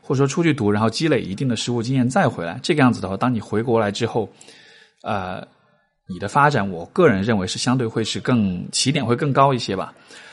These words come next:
至于你说这个，这个行业的这个发展的方向啊什么的，坦诚地讲，现在这个行业现在的发展方向是，嗯，可能没有人知道吧。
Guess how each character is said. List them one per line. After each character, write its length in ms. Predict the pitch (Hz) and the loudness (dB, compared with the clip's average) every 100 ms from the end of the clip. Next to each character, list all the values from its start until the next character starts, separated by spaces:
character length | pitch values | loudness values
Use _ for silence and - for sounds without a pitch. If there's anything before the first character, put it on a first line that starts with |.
| - - | -20 -12
至 160 | - 202 | -2 0
于 140 | 165 | 2
你 160 | 160 107 | 0 -2
说 240 | - 135 | 2 2
这 140 | 131 131 | 2 2
个， 240 | 107 107 - - _ _ | 2 2 -4 -20 _ _
这 140 | - 135 | -4 -2
个 80 | |
行 260 | 127 110 113 | -2 0 2
业 100 | 147 | 2
的 120 | 120 | 2
这 120 | 101 | 0
个 80 | 107 | 0
发 220 | 98 120 | 0 2
展 100 | 127 | 2
的 60 | 98 | 0
方 240 | - 123 | 0 2
向 160 | 131 127 | 2 0
啊 60 | 107 | -2
什 120 | 92 | -4
么 80 | 98 | -4
的， 120 | 95 | -4
坦 200 | - 101 | -4 -4
诚 80 | 160 | -2
地 80 | |
讲， 160 | 165 90 | -2 -2
现 160 | - 139 | -2 -2
在 160 | 113 - _ | -2 -4 _
这 120 | - | -4
个 80 | 135 | -2
行 100 | 113 | -2
业 80 | 123 | -2
现 140 | 139 | -2
在 40 | 120 | 0
的 40 | |
发 140 | 127 | 0
展 100 | 120 | 0
方 80 | 107 | 0
向 100 | 120 | 0
是， 300 | 110 120 95 - - | 0 0 -4 -6 -10
嗯， 200 | 104 98 - - | -4 -4 -6 -6
可 100 | 110 | -2
能 80 | |
没 80 | 113 | 0
有 80 | 175 | 0
人 160 | 110 107 | 0 0
知 160 | 135 | 0
道 140 | 139 117 | 0 -2
吧。 180 | - | -4